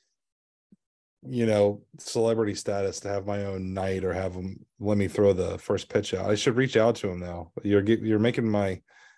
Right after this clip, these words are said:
uh, wheels turn, thinking of the possibilities here. I, I have not been in contact with the Reds of anything. Like, I'm not even sure what I would say, but, like, "I really like your team. Uh,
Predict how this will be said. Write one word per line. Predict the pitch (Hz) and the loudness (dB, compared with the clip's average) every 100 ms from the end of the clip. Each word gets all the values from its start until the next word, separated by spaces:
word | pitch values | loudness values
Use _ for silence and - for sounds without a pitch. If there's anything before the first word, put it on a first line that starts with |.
| _ _ - | _ _ -6
uh, | 98 92 | -2 2
wheels | 107 110 110 | 4 4 2
turn, | - 95 85 | -2 -2 -2
thinking | 110 98 95 | -4 -4 -4
of | 87 | -6
the | 92 | -8
possibilities | 92 101 92 90 92 92 90 101 | -2 -2 -2 -2 0 0 -2 -6
here. | 87 87 | -8 -4
I, | 110 120 | 4 4
I | 135 135 | 6 4
have | 131 | 4
not | 139 147 135 | 4 4 4
been | 131 | 2
in | 120 | 2
contact | 120 113 123 101 | 2 2 0 0
with | 104 | 0
the | 98 | 2
Reds | 101 101 104 | 4 4 0
of | 101 | -6
anything. | 101 110 101 | -6 -6 -4
Like, | 98 | -4
I'm | 104 | -2
not | 110 | 0
even | 107 101 | 0 -2
sure | 113 | -2
what | 98 | 0
I | 98 | 0
would | 90 | -4
say, | - 98 98 | -2 0 0
but, | 87 113 - _ - - - _ - | -2 -8 -8 _ -20 -20 -20 _ -6
like, | 95 - | -6 -4
"I | - | -2
really | 110 160 175 | 4 6 8
like | 175 170 | 8 6
your | 151 | 2
team. | 160 196 180 156 147 - _ | 2 4 4 4 2 -4 _
Uh, | 127 131 139 | 6 6 6